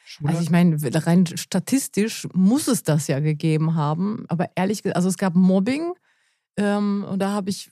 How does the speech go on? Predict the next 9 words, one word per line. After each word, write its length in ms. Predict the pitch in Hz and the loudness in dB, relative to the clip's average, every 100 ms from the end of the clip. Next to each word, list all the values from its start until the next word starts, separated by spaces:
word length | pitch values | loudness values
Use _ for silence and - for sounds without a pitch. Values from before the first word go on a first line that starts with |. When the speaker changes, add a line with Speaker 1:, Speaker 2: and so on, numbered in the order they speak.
| - | -6
Speaker 2:
immer, 300 | 202 190 180 - | -2 -2 -4 -4
also 200 | 190 180 | -4 -2
geguckt, 400 | 190 - 214 196 | -4 -6 -6 -2
dass 100 | 175 | -2
ich 160 | 175 | -2
helfe 600 | 190 190 240 240 262 285 - | -2 -2 -2 -4 -4 -4 -6
oder 220 | 202 214 | -4 -4
so. 320 | 226 247 294 _ _ _ _ _ | -4 -4 -6 _ _ _ _ _
Ähm, 580 | 196 185 185 185 180 180 | 0 4 4 4 2 -2